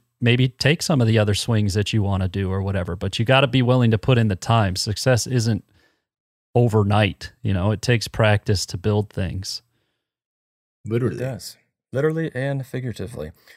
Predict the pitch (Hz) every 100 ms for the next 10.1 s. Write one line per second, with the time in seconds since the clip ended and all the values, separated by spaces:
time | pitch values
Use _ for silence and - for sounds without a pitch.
0 | _ _ 127 151 139 123 123 147 143 139
1 | - 147 151 147 135 117 135 123 139 160
2 | 156 156 147 147 143 151 143 135 113 135
3 | 131 139 135 131 131 120 - 123 - 117
4 | 113 127 120 113 120 117 110 - - -
5 | 127 120 113 120 127 139 139 175 196 185
6 | 147 151 147 156 147 139 139 131 127 127
7 | 120 113 _ _ _ - 117 113 117 117
8 | 113 123 123 117 113 113 117 113 107 101
9 | _ 127 120 117 110 - _ _ _ -